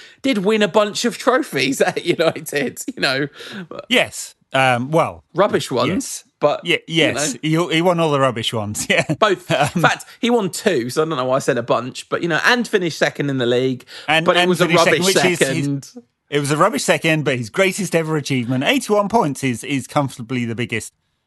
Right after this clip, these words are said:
Speaker 2: number of points that United have had, um, post-Fergie. So,
Speaker 1: But it's
Speaker 2: you know,
Speaker 1: better
Speaker 2: we'll gi-,
Speaker 1: now,
Speaker 2: we'll
Speaker 1: right?
Speaker 2: give him that.
Speaker 1: It's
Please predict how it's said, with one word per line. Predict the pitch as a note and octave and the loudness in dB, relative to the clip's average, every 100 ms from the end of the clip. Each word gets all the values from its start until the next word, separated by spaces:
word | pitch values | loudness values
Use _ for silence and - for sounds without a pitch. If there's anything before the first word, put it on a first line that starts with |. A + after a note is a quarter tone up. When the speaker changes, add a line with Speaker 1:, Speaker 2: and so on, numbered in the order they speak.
| - | -6
Speaker 2:
number | A#2 A2+ | -4 -4
of | G#2 | -4
points | A#2 A2+ - | -6 -8 -8
that | |
United | G#2+ G#2+ G2+ G#2+ | -6 -4 -6 -10
have | G#2 - | -14 -12
had, | G#2+ G#2 F#2+ - - | -6 -4 -6 -12 -12
um, | G2 G2 F#2+ F#2+ - - | -10 -10 -10 -14 -16 -12
post-Fergie. | G#2+ - - - - G#2+ F#2+ F#2+ F#2 | -10 -10 -18 -18 -10 -8 -8 -14 -18
So, | - G2+ | -8 -2
Speaker 1:
But | B3+ | 0
it's | C#4 G#3+ | -2 -2
Speaker 2:
you | |
know, | D#4 | 0
Speaker 1:
better | D4+ | 2
Speaker 2:
we'll | C#4+ | 2
gi-, | E4 | 4
Speaker 1:
now, | E4+ F#3+ | 4 4
Speaker 2:
we'll | C#3+ | 4
Speaker 1:
right? | D3 | 4
Speaker 2:
give | D3 | 2
him | B2 G#2+ | 0 -4
that. | G2 - _ _ _ _ | -6 -10 _ _ _ _
Speaker 1:
It's | A3 A#3+ | -4 -2